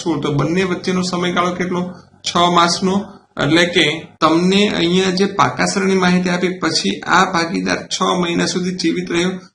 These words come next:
ત્યારબાદ એનું મૃત્યુ થયું, એટલે વચ્ચેનો સમયગાળો છ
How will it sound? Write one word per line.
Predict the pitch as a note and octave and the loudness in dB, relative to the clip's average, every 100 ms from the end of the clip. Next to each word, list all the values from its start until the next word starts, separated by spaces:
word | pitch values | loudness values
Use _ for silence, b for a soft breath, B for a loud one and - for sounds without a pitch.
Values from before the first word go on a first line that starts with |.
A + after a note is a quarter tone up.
| _ | _
ત્યારબાદ | D#3 D#3+ F3 E3+ | -2 0 0 -2
એનું | D#3 D#3+ G3 - _ _ | -2 0 -2 -4 _ _
મૃત્યુ | D3+ D#3+ F3+ | -2 0 0
થયું, | F3+ F3 | 0 0
એટલે | E3+ | 0
વચ્ચેનો | D3+ C#3+ F3 F3 | -2 -2 -2 -4
સમયગાળો | - F3+ F3+ F3+ E3+ | -4 -2 -2 0 -2
છ | E3+ | -2